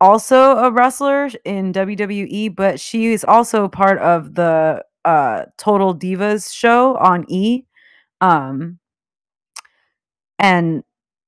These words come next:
in that show, she's always, like, with him. Um, like, they chronicle <laughs> their, their relationship, and straight off the bat, like, on the first season, I watched it for a while 'cause, you know, I love trashy,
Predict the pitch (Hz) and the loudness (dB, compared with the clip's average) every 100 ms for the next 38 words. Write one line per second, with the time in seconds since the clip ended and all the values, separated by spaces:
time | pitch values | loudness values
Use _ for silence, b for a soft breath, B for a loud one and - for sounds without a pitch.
0 | _ _ _ _ - 214 208 208 175 - | _ _ _ _ -4 0 2 4 2 2
1 | 220 202 - 202 147 - 180 180 156 151 | 2 2 -2 -6 -4 2 2 2 0 -4
2 | 147 196 196 160 151 147 156 151 135 151 | -4 -6 -6 -6 -6 -6 -4 -4 -4 -6
3 | - - 214 208 - 214 226 254 226 247 | -8 -2 2 2 4 4 4 4 6 4
4 | 202 190 - 175 180 175 165 165 165 160 | 2 -2 -10 -6 0 0 0 -2 -4 -6
5 | 170 220 - 277 262 - 170 170 165 - | -8 -8 -2 -2 -2 -2 0 0 -4 -10
6 | _ _ _ _ _ - - 247 302 226 | _ _ _ _ _ -8 0 2 2 0
7 | - 196 165 170 175 165 - 196 - 185 | 2 2 2 -2 -4 -6 -6 -8 -6 -8
8 | 175 180 202 196 - 170 135 160 156 147 | -4 0 4 4 2 -6 -6 -2 -2 -2
9 | 147 160 147 156 143 143 143 143 135 - | -6 -10 -10 -10 -8 -8 -8 -10 -12 -14
10 | 135 139 139 139 | -14 -12 -12 -10